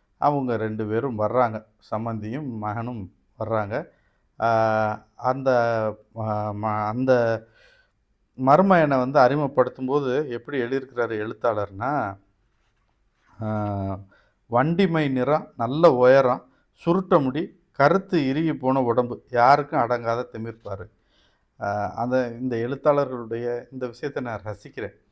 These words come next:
நமக்கு பிடிச்சவங்களுக்கு கருப்பட்டி நிறம்னு சொன்னவரு, பிடிக்காத வில்லனை அறிமுகப்படுத்தும் போது "வண்டிமை நிறம்" அப்படிங்கிறாரு. அப்படியான ஒரு ஆளா இருக்கிறாரு அந்த மருதுபாண்டி,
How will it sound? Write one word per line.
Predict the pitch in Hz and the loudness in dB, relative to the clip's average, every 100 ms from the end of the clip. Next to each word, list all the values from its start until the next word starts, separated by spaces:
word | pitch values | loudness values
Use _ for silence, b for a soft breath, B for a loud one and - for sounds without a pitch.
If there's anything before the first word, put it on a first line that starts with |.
| _ _ | _ _
நமக்கு | 117 120 113 151 | -8 -8 -8 -8
பிடிச்சவங்களுக்கு | 170 190 170 151 131 143 - | -6 -2 -2 -2 -6 -8 -4
கருப்பட்டி | 143 180 196 180 165 | -2 -2 -2 -4 -4
நிறம்னு | 143 127 143 156 151 | -2 -2 -2 -2 -6
சொன்னவரு, | 123 120 117 107 123 - b b _ _ | -6 -4 -4 -4 -6 -8 b b _ _
பிடிக்காத | 135 156 165 170 160 | -10 -2 4 6 4
வில்லனை | 131 139 165 147 | 2 2 2 4
அறிமுகப்படுத்தும் | 123 143 135 120 120 123 | 2 0 -2 -4 -4 -6
போது | 135 | -4
"வண்டிமை | 127 127 143 165 147 | -2 -2 -2 -4 -2
நிறம்" | 135 117 120 - | -2 0 -2 -2
அப்படிங்கிறாரு. | - - 95 101 98 95 110 _ _ _ _ _ | -16 -20 -16 -10 -8 -8 -12 _ _ _ _ _
அப்படியான | - - 156 147 139 143 | 0 0 2 4 6 6
ஒரு | 135 120 | 4 8
ஆளா | 113 120 139 | 8 8 6
இருக்கிறாரு | 113 104 113 139 | 4 2 2 4
அந்த | 139 117 | 2 2
மருதுபாண்டி, | 110 131 143 123 110 110 143 170 | 2 2 0 0 -2 -2 -8 -8